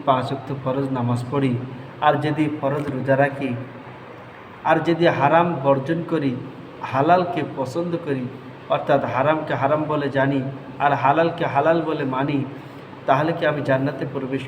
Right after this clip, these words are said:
করব?" নবীজি বললেন, "হ্যাঁ।" ওই সাহাবী খুশি হয়ে বললেন, "আল্লাহি, এর থেকে, আল্লাহর কসম করে বলছি, এর থেকে তিনটের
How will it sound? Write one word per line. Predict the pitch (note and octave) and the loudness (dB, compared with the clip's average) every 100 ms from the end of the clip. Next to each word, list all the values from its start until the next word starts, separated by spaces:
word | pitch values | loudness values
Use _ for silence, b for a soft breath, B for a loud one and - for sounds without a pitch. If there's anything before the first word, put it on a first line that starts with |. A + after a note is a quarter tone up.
| - | -6
করব?" | D3+ D3 C3+ - - - - | -4 -4 -4 -6 -16 -12 0
নবীজি | C3+ C3+ C#3 | 2 2 0
বললেন, | C#3+ C#3 C3 B2 A#2 | 0 0 0 -2 -2
"হ্যাঁ।" | B2+ B2+ B2 - - - | -2 -2 -4 -12 -16 -2
ওই | E3 | -2
সাহাবী | D#3+ D#3+ D#3+ E3 - | 0 2 2 2 -4
খুশি | E3 - F3 | -6 -2 0
হয়ে | D#3 | 0
বললেন, | D3+ D3 | 0 -2
"আল্লাহি, | C#3+ C3+ C#3 D#3 F3 D#3 D3+ C3 - - - - - | -2 -2 2 6 6 6 -2 -6 -10 -16 -18 -16 -10
এর | C3 - - | -10 -10 -6
থেকে, | C3 | -2
আল্লাহর | A#2+ C3+ E3 E3 - | 0 4 4 4 0
কসম | C#3 D3 C#3 | -6 -6 -6
করে | C#3+ C3+ | -4 -4
বলছি, | C3+ C3 - A#2+ - - - - | -4 -6 -6 -8 -8 -12 -12 -6
এর | D#3+ - | -6 -4
থেকে | C#3+ C#3+ C#3 C3+ | -6 0 -2 -2
তিনটের | D3+ D3+ D3+ | -6 -4 -4